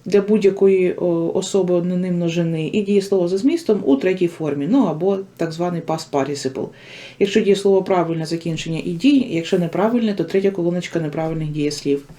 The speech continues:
We form the past perfect simple with had and, е, the past participle of the verb. Окей. Для того, щоб,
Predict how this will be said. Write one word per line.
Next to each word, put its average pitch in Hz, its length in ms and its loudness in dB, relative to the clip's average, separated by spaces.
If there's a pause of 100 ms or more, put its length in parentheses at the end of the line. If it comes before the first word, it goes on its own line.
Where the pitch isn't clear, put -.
(600)
We 285 260 2
form 202 340 4
the 185 140 0
past 220 280 0
perfect 208 380 2
simple 190 500 0 (520)
with 208 400 2
had 175 400 0 (160)
and, 185 340 -4 (120)
е, 180 100 0
the 170 380 2
past 220 280 0 (160)
participle 214 640 2
of 185 240 0
the 175 120 2
verb. 139 220 0 (880)
Окей. 202 400 2 (260)
Для 233 100 2
того, 254 260 4
щоб, 208 240 4